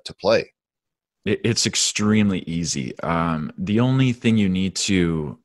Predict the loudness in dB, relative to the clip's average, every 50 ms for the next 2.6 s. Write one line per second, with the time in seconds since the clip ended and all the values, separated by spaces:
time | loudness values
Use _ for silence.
0 | _ _ -4 0 0 0 2 0 -2 -2 -2 -2 -4 -4 -4 -2 -2 0 -2 -2
1 | -2 -2 0 0 0 0 -2 -4 -4 -6 -8 -10 -6 -4 -4 -4 -4 -6 -8 -8
2 | -6 -2 -2 0 0 0 -2 -4 -8 -10 -10